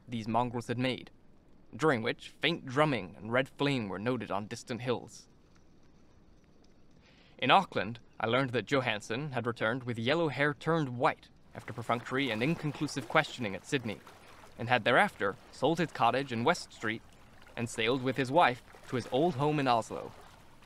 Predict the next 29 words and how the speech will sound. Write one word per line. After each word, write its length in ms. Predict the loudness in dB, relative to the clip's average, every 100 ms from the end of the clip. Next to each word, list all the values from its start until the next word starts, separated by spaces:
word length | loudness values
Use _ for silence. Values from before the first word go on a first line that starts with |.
| -20 -20 -20 -20 -20 -20 -20 -20 -20 -20 -20 -20 -20 0
Of 160 | 4 4
his 120 | 2
stirring 280 | 2 2 2
experience, 680 | 0 2 2 2 -4 -10 -8
he 80 | -4
would 100 | -2
tell 160 | 0 0
his 120 | 2
friends 340 | 2 2 2
no 160 | 2 2
more 240 | 4 2
than 180 | 0 -2
he 100 | -2
had 120 | -2
told 180 | 0 -2
the 140 | 0 0
Admiralty 400 | 0 -2 -2 -2
officials, 400 | 0 -4 -8 -12 -20 -20 -20 -14 -2
and 100 | 4
all 120 | 6
they 120 | 4
could 200 | 2 -2
do 200 | -2 -8 -8 -16 -12
was 120 | -10
give 180 | -6 -4
me 100 | -2
his 160 | -2 0
Oslo 380 | 0 2 0
address. 520 | 2 0 -2 -4 -16